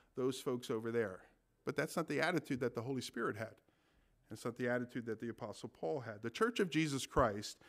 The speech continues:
is so much bigger than any one local congregation. And Paul, he wanted to emphasize that through a very practical act of giving to support their needs. Remember, Paul was their teacher. And there's a lot more to teaching than just sort of sitting in front of people, standing in front of people,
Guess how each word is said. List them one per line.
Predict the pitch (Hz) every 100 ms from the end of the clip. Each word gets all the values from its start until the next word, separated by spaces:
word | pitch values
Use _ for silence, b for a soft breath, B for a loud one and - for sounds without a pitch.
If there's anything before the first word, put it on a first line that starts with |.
| b b
is | 135
so | - 214 214
much | 208 151
bigger | 143 151 139
than | 120
any | 127 139
one | 131 127 123
local | 120 120 113
congregation. | - 117 113 110 104 - 104 - _ _ _ _ _ _ _ -
And | 123 120
Paul, | - 190 156 127 117
he | 156
wanted | 143 143 143
to | - -
emphasize | 160 208 - 143 - 139 131 127 -
that | 127 117 120 B B B -
through | 160
a | 151
very | 165 185 156
practical | - 175 170 202 - 214 208 208
act | 143 143 147 -
of | 135 117 113
giving | 143 156 120 107 110 117 b b b
to | - 139
support | 156 131 147 143
their | 143 135
needs. | 139 120 98
Remember, | 143 175 185
Paul | - 202 208
was | 226 190
their | 185 156
teacher. | - 240 - 107 - _ _ _ _ _ -
And | 147
there's | 160 165
a |
lot | 160 214
more | 240 233
to | 202
teaching | 190 262 254 160 143 143
than | 147 143
just | 170 151 -
sort | 160
of | 147
sitting | - 190 180
in | 151
front | - 165
of | 175
people, | 165 156
standing | - 170 160 151
in |
front | - 170 196
of |
people, | 151 131 131 131